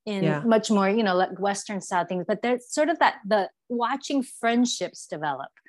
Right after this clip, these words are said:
Speaker 2: Oh,
Speaker 1: or
Speaker 2: yeah.
Speaker 1: watching, you know, like, friendships that turn into that, um, yeah, they're, <laughs> I know. Maybe
Speaker 2: I just
Speaker 1: I'm
Speaker 2: gotta
Speaker 1: not
Speaker 2: watch it. I just
Speaker 1: <laughs>
Speaker 2: got,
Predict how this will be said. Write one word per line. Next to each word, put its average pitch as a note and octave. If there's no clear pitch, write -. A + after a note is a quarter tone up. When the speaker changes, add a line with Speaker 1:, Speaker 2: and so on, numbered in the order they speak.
Speaker 2:
Oh, A3
Speaker 1:
or -
Speaker 2:
yeah. F#3+
Speaker 1:
watching, A#3
you C4
know, B3+
like, A#3+
friendships C4
that -
turn A3+
into F#3+
that, F#3
um, D#3+
yeah, D#4+
they're, C#4
<laughs> -
I C4+
know. C#4
Maybe C#4+
Speaker 2:
I D4+
just D4
Speaker 1:
I'm C4+
Speaker 2:
gotta A#3
Speaker 1:
not G3+
Speaker 2:
watch F#3
it. G3
I A3+
just B3
Speaker 1:
<laughs> -
Speaker 2:
got, -